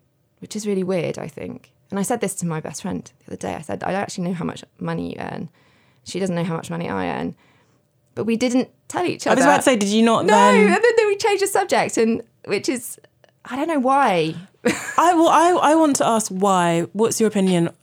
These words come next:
Speaker 2: on why money is something that there is such a stigma around talking about openly, especially, I think, when it comes to salaries? Why do you think that is?
Speaker 1: I think money represents power, doesn't it? So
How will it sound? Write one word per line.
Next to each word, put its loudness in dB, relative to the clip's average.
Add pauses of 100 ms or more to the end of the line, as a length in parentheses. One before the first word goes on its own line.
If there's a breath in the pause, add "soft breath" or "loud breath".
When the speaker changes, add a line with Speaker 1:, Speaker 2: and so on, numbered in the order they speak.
(180)
Speaker 2:
on 0
why -2 (160)
money 0
is -8 (160)
something -4
that -4
there -4
is -6
such -8
a -8
stigma -4
around -6
talking -8
about -6
openly, -6
especially, -4 (400 loud breath)
I -2
think, -4
when -2
it -8
comes -4
to -10
salaries? -8
Why -2
do -8
you -8
think -12
that -12
is? -12 (800)
Speaker 1:
I -12
think -8
money -2
represents -6
power, -8
doesn't -10
it? -14
So -2